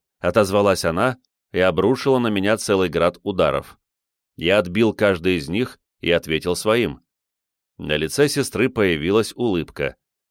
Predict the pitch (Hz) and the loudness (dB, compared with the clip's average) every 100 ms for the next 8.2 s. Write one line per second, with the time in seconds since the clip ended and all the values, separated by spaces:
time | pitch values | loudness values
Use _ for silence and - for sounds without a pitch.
0 | _ _ - 90 95 104 123 131 101 85 | _ _ -4 0 2 2 0 2 2 2
1 | 82 82 82 73 - 67 - _ _ _ | 0 -2 -6 -8 -10 -12 -14 _ _ _
2 | _ _ _ - 76 87 117 117 113 113 | _ _ _ -6 -2 0 0 0 0 0
3 | 120 110 - 120 117 110 - 95 - 107 | 2 2 2 -2 0 -6 -2 -4 -2 -4
4 | - 76 92 95 104 110 80 69 - 67 | -6 -4 -2 0 0 -2 -4 -8 -6 -8
5 | - _ _ _ 80 82 104 98 92 85 | -10 _ _ _ -2 -2 0 0 0 2
6 | 107 123 120 110 101 101 92 82 110 - | 2 2 -2 -2 0 0 0 0 -4 -2
7 | 107 82 82 78 95 - 90 87 92 87 | -2 0 -2 -2 -6 -6 -6 -4 -2 -2
8 | 113 101 | 0 -2